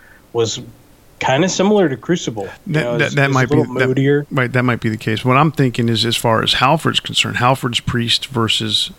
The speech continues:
Speaker 2: Halford's Resur-, you know, Resurrection.
Speaker 1: I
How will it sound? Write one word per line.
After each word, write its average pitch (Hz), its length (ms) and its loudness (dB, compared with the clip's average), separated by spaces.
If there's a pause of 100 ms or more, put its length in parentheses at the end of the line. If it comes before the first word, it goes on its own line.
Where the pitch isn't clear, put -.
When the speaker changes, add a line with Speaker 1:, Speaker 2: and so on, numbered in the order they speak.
Speaker 2:
Halford's 113 400 -2
Resur-, 110 320 -2
you 135 120 -2
know, 110 100 -4
Resurrection. 110 680 -2 (500)
Speaker 1:
I 127 300 0